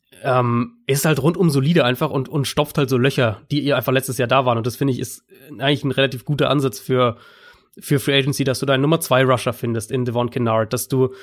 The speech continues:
ähm, die Defensive Line Tiefe, und das war letztes Jahr defensiv ein riesiges Problem, dass sie halt auch dann gegen den Run anfällig waren. Da haben sie,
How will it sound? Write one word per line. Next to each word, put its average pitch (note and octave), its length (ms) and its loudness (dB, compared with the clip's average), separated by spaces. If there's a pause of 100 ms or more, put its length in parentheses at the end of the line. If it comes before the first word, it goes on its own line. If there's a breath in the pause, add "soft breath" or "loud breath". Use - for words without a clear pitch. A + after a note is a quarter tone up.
(300 loud breath)
ähm, A#2+ 580 -2 (100)
die D3 260 -4
Defensive C#3+ 460 0
Line C3+ 220 4
Tiefe, E3 360 0
und A#2+ 100 -2
das C3 120 -4
war C3 80 4
letztes B2 280 -2
Jahr B2 140 2
defensiv C3+ 800 -2
ein B2 240 -2
riesiges C3 480 0
Problem, A#2+ 340 -2
dass A#2 120 -4
sie B2 100 -2
halt A#2+ 120 -2
auch B2 200 -6 (380 soft breath)
dann A#2+ 140 -2
gegen A#2+ 120 -2
den A#2+ 120 2
Run D3 200 2
anfällig B2 380 -2
waren. A#2 160 0
Da B2 80 2
haben C3+ 100 2
sie, B2 240 0